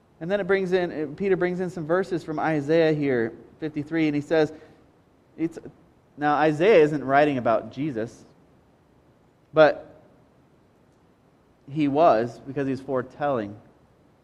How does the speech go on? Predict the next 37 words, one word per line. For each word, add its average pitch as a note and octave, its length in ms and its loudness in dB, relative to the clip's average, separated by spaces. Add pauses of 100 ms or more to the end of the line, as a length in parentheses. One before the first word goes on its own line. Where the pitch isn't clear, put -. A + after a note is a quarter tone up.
(840)
But D3+ 120 2
here F#3 240 2
Peter D#3+ 420 0 (140)
is C#3+ 220 -4 (400)
re-, C#3+ 140 -10 (260)
bringing D#3+ 340 -4
in D3 220 0
God's C3 260 2
word D3 260 0
again, C3 400 -2 (200)
and D3 80 -2
he D3 80 0
says, D#3+ 320 4 (380)
"He," G#3 340 0
and D3+ 80 2
this F#3+ 160 -2
is C4 100 -6
referring, G#3 640 0
this B3 280 0 (100)
now G3 220 0
is F3 100 -2
referring F#3 340 -4
to C#3+ 120 -6
Jesus. C3 400 -6 (1900)
"He A#3 100 -4
committed A#3 400 6
no G3 160 4
sin, C#3 440 -2 (1300)
and F3 100 -2
there G#3+ 80 4
was G3 160 6
no G3+ 260 6
deceit G#3+ 500 -4
found E3+ 340 2
in E3+ 80 0
his D#3+ 180 0
mouth." D#3+ 380 2